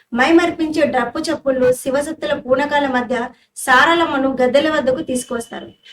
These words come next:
అదే సమయంలో పునుగొండ్ల నుంచి పగిడిద్ద రాజును, కొండాయి నుంచి గోవిందరాజును, నాగులమ్మను కూడా గద్దెలపైకి తీసుకొస్తారు. అంటే కూతురు, అల్లుడు, భర్త ముందుగా వచ్చి సమ్మక్క కోసం ఎదురు చూస్తుంటారు.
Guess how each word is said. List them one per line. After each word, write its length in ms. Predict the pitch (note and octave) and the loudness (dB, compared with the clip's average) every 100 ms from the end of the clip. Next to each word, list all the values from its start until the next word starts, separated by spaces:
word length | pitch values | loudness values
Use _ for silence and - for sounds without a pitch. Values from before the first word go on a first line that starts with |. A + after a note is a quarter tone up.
| - - | -20 -4
అదే 220 | C#4 F4+ | -2 0
సమయంలో 640 | F#4+ F4+ D#4+ D#4 D4 C#4 C#4+ _ _ | 0 2 2 2 0 -2 -6 _ _
పునుగొండ్ల 400 | C#4 D#4+ F#4 F4+ | 0 4 4 4
నుంచి 520 | E4 D#4+ D#4 D4+ D4 - | 4 4 0 -4 -8 -4
పగిడిద్ద 360 | B3 C4 C4 - | -2 -2 -2 0
రాజును, 520 | C4+ B3+ C4 C4 B3+ | 2 2 2 0 -4
కొండాయి 500 | - C4 C4+ D#4 D#4 | -2 -2 0 0 0
నుంచి 380 | D4 C#4+ D4 G#3 | -2 -4 -6 -6
గోవిందరాజును, 840 | A#3 C#4 D4 D4 C4 B3 A#3+ A#3+ - | 0 2 2 2 2 0 -4 -8 -4
నాగులమ్మను 680 | A#3+ B3 D4+ D4+ D4+ C#4 C4 | 0 2 2 -2 0 -2 0
కూడా 320 | B3+ E4 - - _ _ B3+ | 0 0 -2 -10 _ _ -2
గద్దెలపైకి 520 | B3+ E4 D#4+ C#4+ B3+ | 2 2 2 -2 -2
తీసుకొస్తారు. 640 | C4+ C4 - B3 - G3 - _ _ _ | -4 -6 -4 -6 -6 -12 -14 _ _ _
అంటే 300 | C4+ D#4+ D#4+ | -4 0 -2
కూతురు, 540 | - D4 D#4+ E4+ E4+ E4 | -4 -2 -2 0 2 2
అల్లుడు, 420 | B3 C4+ C#4 D4 | 2 0 2 0
భర్త 400 | B3 C4 C4 D4 | 0 -2 -2 -2
ముందుగా 400 | C4 C4+ D4+ D#4 | 0 0 0 0
వచ్చి 460 | B3+ B3+ F#4 E4+ - _ _ | -2 0 -2 -2 -6 _ _
సమ్మక్క 420 | D4 C#4 D#4+ E4 | -2 2 2 0
కోసం 360 | D#4 C#4+ D4 D4 | 0 0 0 -2
ఎదురు 180 | C4+ E4+ | -2 -2
చూస్తుంటారు. 640 | C#4+ - A#3 A3 - | -4 -8 -8 -8 -12